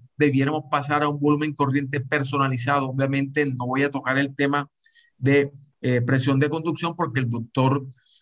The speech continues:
Garay lo va a mencionar más adelante. Y lo mismo ocurre con la pip. Es una intervención y un parámetro ventilatorio que tiene beneficios claros,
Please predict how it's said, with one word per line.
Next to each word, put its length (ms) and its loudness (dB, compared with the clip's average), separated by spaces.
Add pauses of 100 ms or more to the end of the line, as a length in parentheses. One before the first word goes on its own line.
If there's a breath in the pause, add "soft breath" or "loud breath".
(140 loud breath)
Garay 460 2 (100)
lo 220 4
va 140 4
a 40 0
mencionar 680 -2 (280)
más 240 0
adelante. 500 2 (420 soft breath)
Y 120 4
lo 160 4
mismo 340 0
ocurre 600 0
con 280 0
la 240 2
pip. 320 -2 (600 soft breath)
Es 380 2 (200)
una 260 4
intervención 800 0
y 40 2
un 420 2
parámetro 720 0 (160)
ventilatorio 880 2 (260)
que 120 2
tiene 440 2
beneficios 920 0
claros, 400 -2